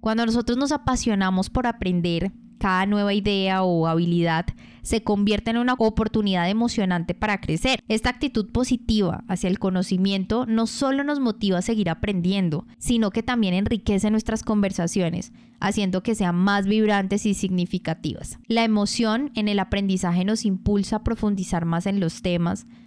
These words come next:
lo que amplía nuestro repertorio de conocimientos y nos permite abordar una variedad de temas con mayor profundidad y perspectiva.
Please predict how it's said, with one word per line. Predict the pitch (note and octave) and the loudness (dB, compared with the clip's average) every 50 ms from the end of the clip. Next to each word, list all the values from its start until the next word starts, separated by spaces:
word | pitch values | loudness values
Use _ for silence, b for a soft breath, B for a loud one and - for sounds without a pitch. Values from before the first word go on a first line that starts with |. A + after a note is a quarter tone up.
| B B B B | B B B B
lo | A3 G#3+ G#3 | 0 0 0
que | - - G3 | 0 0 -2
amplía | F#3 F#3 - - G#3+ G#3+ G#3 G#3 G3+ | 0 0 0 2 2 2 2 2 0
nuestro | G#3 G#3+ G#3+ A3 - - G3 F#3+ | 2 2 0 0 0 -2 -2 0
repertorio | F#3 F#3 F3+ - - E3+ - - E3+ D#3+ D#3+ E3+ | 0 0 -2 -2 -4 -4 -2 -2 -2 0 0 0
de | F3 | 0
conocimientos | - A3 G#3 G3 G3 F#3+ - F#3 F3+ F3+ F3 F3 E3+ - G3+ G#3+ | 0 0 0 0 0 0 0 0 2 2 2 0 0 0 0 0
y | A3+ G#3 | 0 0
nos | F#3+ F#3 | 0 0
permite | - - F3+ F3 F3 F3 F3 - | -2 -2 -2 0 0 0 0 0
abordar | F3 F#3+ G#3 G3+ F#3+ - E3 E3 | 0 0 0 0 0 0 0 0
una | E3+ F3+ F3+ F#3 | 0 2 2 2
variedad | G3 G3+ G3 G3 F3 E3 D#3+ | 2 2 2 2 2 0 0
de | E3 E3 E3 | 0 -2 -4
temas | - G3 F#3+ F#3+ F#3 G3 - | -2 -2 0 0 0 0 -2
con | - - A#3 A3+ A3 | 0 0 2 2 4
mayor | G#3 G#3 G3+ F#3 F#3+ F#3+ F3+ - | 2 2 2 2 0 0 0 0
profundidad | - F#3 F#3+ - G#3+ G#3 G3+ G3 F#3+ F3 E3+ E3 | -2 -2 -2 0 0 0 2 2 2 2 2 2
y | E3 E3 | 0 0
perspectiva. | - - F#3+ G3 - - - E3+ - - - E3+ E3 D3 D3+ - | 0 -2 -2 -2 -4 -6 -10 -10 -12 -8 -6 -4 -4 -4 -6 -8